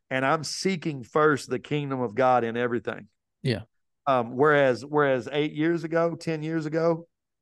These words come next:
Speaker 1: I was seeking first the kingdom of Chris Harper.
Speaker 2: Yeah.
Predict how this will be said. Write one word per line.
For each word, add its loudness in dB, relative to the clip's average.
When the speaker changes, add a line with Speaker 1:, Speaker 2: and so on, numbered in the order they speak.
Speaker 1:
I 4
was -2
seeking -6
first 0
the -4
kingdom -8
of -8
Chris -4
Harper. -2
Speaker 2:
Yeah. 2